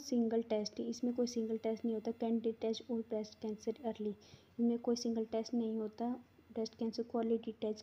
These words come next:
करने के लिए। ब्रेस्ट कैंसर ऑर्गेनाइजेशन still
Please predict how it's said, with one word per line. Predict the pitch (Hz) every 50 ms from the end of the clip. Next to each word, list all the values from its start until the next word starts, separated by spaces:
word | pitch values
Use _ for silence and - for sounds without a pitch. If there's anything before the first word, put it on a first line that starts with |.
| - -
करने | 233 214 220 214
के | 214 - 226
लिए। | 226 226 240 285 302 311 - - - - - - - - - _ _ - 277
ब्रेस्ट | 220 214 240 254 240 - -
कैंसर | - 247 240 233 240 - 254 240 240 240
ऑर्गेनाइजेशन | 233 233 240 220 214 214 214 214 233 220 220 220 - - 240 240
still | 240 - - - 240 233 233